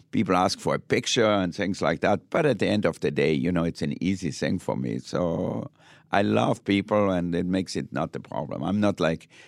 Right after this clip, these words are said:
Sean Penn or somebody, you know, who gets into a fight with somebody because they want a picture.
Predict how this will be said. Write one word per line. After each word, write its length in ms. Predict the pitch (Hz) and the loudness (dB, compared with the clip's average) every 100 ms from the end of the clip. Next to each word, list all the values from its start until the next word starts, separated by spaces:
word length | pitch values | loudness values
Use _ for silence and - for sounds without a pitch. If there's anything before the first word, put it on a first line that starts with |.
| - _ | -20 _
Sean 320 | - 90 90 | 0 0 2
Penn 240 | 92 95 90 | 2 2 2
or 100 | 78 | 0
somebody, 420 | 85 73 78 76 | -2 0 0 2
you 120 | 80 | 0
know, 140 | 82 80 | 0 0
who 140 | 85 | -2
gets 220 | 82 78 | -2 -2
into 180 | 82 73 | -4 -4
a 40 | 69 | -4
fight 300 | - 71 - | 0 -2 -2
with 120 | 64 | -4
somebody 300 | 62 67 65 | -2 -2 -4
because 300 | - 76 76 | -4 -6 -4
they 80 | 69 | -4
want 180 | 71 67 | -4 -6
a 40 | |
picture. 420 | - 58 - - | -6 -6 -8 -10